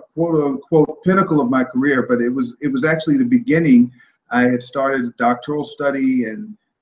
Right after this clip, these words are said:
uh, at the University of Virginia and was moving up the ladder, so to speak, in, in higher education administration. And I, I just sensed the calling to come back to New York, to leave the ivory tower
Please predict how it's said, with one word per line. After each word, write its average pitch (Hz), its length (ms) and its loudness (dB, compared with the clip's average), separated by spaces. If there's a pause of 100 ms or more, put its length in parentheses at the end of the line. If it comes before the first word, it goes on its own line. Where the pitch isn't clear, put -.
(140)
uh, 107 300 -10
at 110 140 -10
the 110 80 -10
University 120 440 2
of 104 60 -2
Virginia 139 760 2
and 110 560 -4 (200)
was 113 240 -10 (120)
moving 143 640 4 (440)
up - 180 0
the 135 100 -2
ladder, 131 400 2
so 120 220 -2
to 117 80 0
speak, 123 360 0
in, 113 220 -2 (440)
in 120 140 -4
higher 127 300 2
education 120 540 0
administration. 117 960 -2 (1040)
And 139 280 -2
I, 127 220 -4 (100)
I 135 100 -4
just 147 340 -8 (120)
sensed 170 440 -6
the - 80 -4
calling 127 640 -6
to 123 140 -12
come 131 400 -2
back 127 420 -4
to 127 100 0
New 123 120 8
York, 127 480 0
to 117 100 -8
leave 147 260 0
the 147 160 2
ivory 131 320 0
tower 110 540 -6